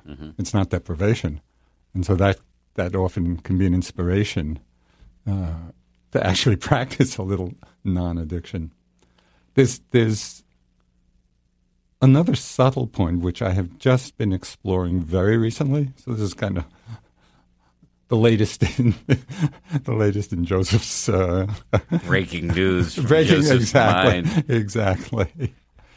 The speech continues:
Speaker 2: So I was watching Desire in my mind and seeing myself, you know, act on, act on it. And very classically, you know, the Buddha taught that
Speaker 1: This was in meditation.
Speaker 2: This,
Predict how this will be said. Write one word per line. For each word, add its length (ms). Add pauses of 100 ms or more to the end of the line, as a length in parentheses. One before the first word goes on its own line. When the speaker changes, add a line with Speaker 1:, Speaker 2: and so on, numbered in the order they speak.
(240)
Speaker 2:
So 180
I 40
was 140
watching 340
Desire 520 (260)
in 120
my 140
mind 340
and 100
seeing 260
myself, 500 (580)
you 140
know, 200 (360)
act 260
on, 380 (300)
act 240
on 160
it. 160 (2250)
And 160
very 340
classically, 1080
you 140
know, 180
the 120
Buddha 260
taught 440
that 240
Speaker 1:
This 220
was 140
in 100
meditation. 560
Speaker 2:
This, 200